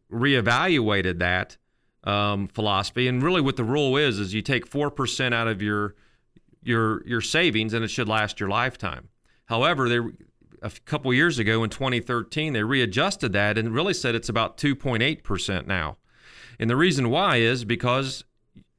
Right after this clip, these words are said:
of interest rates. You're not making as much as you, you could in, in safe investments. The yields aren't as good. So now they're, what they're really saying, if you want your money to last your entire lifetime, that means you actually have to take less out per year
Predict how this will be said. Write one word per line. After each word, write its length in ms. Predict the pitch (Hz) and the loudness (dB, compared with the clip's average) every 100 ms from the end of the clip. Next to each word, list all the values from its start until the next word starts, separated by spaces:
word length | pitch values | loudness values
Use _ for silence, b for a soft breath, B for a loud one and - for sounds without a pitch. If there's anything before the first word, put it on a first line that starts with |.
| _ - | _ -6
of 340 | 107 123 143 | -2 0 2
interest 440 | 156 196 160 - 95 | 2 0 -2 -2 -2
rates. 400 | 87 71 - - b - | -2 -4 -14 -16 b -2
You're 60 | |
not 160 | 131 131 | 0 2
making 320 | 135 160 160 | 2 2 0
as 140 | 131 | 0
much 200 | 135 139 | -2 -2
as 140 | 143 135 | -2 0
you, 220 | 135 131 | 0 -2
you 200 | - 120 | -4 -4
could 260 | 113 131 131 | -2 0 0
in, 180 | 131 117 | 0 -2
in 200 | 107 104 | -4 -4
safe 340 | - 117 117 | 0 0 0
investments. 760 | 113 95 98 - 131 156 - - b b | -2 -2 -2 -2 -8 -10 -14 -20 b b
The 100 | 107 | 0
yields 380 | 113 151 165 120 | 2 2 0 0
aren't 240 | 117 110 | 0 0
as 160 | 95 85 | -2 -2
good. 380 | 98 95 113 - b | -2 -2 -4 -8 b
So 140 | - 123 | -6 0
now 220 | 123 180 | 2 2
they're, 100 | 165 | 2
what 160 | 135 127 | 0 -2
they're 180 | 117 | -2
really 260 | 110 135 139 | 0 0 0
saying, 200 | 135 123 | 0 0
if 100 | 113 | 0
you 80 | 120 | 0
want 240 | 139 - | -2 -2
your 60 | 117 | -2
money 240 | 127 120 | 0 0
to 60 | 107 | 0
last 400 | 113 120 120 - | 0 0 -2 -4
your 160 | 110 | -2
entire 360 | 104 117 110 104 | -2 0 0 0
lifetime, 760 | 110 175 190 - 101 95 95 110 _ _ _ _ _ _ _ - | 0 -2 -4 -4 -2 -2 -4 -8 _ _ _ _ _ _ _ -4
that 140 | 127 | 0
means 200 | 135 131 | 2 2
you 120 | 131 | 2
actually 320 | 131 143 139 131 | 2 0 0 0
have 160 | 135 | 0
to 80 | 113 | -2
take 320 | - 123 110 | -2 -2 0
less 360 | 113 170 190 - | -2 -2 -2 0
out 380 | 104 101 101 - | 0 0 -4 -4
per 240 | 127 120 | -2 0
year 520 | 117 156 131 104 101 | 2 2 2 0 -2